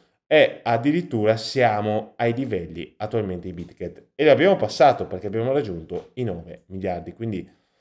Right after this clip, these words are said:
vi ricordo Bitget ad esempio in posizione sei e effettivamente BingX penso che andrà a passarlo per quanto riguarda i future, anche perché se andiamo a vedere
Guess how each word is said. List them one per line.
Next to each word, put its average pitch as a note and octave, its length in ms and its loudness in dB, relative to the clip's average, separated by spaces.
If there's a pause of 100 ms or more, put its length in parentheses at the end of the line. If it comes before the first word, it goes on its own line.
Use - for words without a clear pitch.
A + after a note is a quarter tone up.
(460)
vi C3+ 80 0
ricordo C#3+ 360 8
Bitget C3 420 4
ad A#2 140 4
esempio A#2+ 320 0
in G2+ 60 -6
posizione B2 500 -4
sei G2 640 -2
e G#2 420 -4
effettivamente A#2+ 1160 -2 (200)
BingX A#2 1000 -2
penso F#2+ 560 -6
che G2 360 -6
andrà G#2+ 320 -4
a D#2+ 60 -14
passarlo E2 680 -12
per G2+ 160 -14
quanto E2+ 200 -14
riguarda E2+ 300 -12
i - 20 -18
future, - 420 -20
anche A2+ 220 -6
perché A#2 180 -4
se A2+ 120 -10
andiamo A2+ 180 -4
a A2+ 80 -2
vedere F#2+ 360 -2